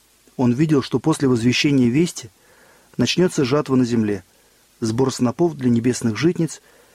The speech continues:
и сбор соломы для огня. Ему были открыты величайшие истины, особенно касающиеся последней церкви, чтобы обратившиеся к правде знали об ожидающей их борьбе и опасностях.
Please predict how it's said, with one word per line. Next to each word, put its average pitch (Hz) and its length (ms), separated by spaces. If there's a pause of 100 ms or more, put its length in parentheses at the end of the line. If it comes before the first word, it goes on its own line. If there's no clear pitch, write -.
(140)
и 123 80
сбор 117 280
соломы 123 380
для 113 180
огня. 101 280 (1080)
Ему 147 220
были 170 140
открыты 165 340
величайшие 151 580
истины, 120 460
особенно 139 420
касающиеся 135 760
последней 127 500
церкви, 120 460 (600)
чтобы 120 260
обратившиеся 135 680
к - 60
правде 151 480 (420)
знали 135 440
об 147 140
ожидающей 123 560
их 110 60
борьбе 117 380
и 135 60
опасностях. - 760